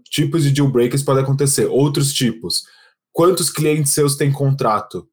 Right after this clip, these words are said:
Nenhum cliente seu tem contrato, é tudo na boca, putz, pode dar problema.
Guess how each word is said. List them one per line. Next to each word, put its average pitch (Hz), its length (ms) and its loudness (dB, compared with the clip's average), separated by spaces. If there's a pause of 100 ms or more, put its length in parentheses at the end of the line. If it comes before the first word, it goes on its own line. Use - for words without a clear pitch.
(220)
Nenhum 127 240 0
cliente 139 320 0
seu 131 140 0
tem 131 100 -4
contrato, 123 480 -2
é - 60 -4
tudo 131 180 -2
na 113 160 -2
boca, 123 340 -2
putz, - 240 -8
pode 98 200 -4
dar 98 80 -2
problema. 95 440 -6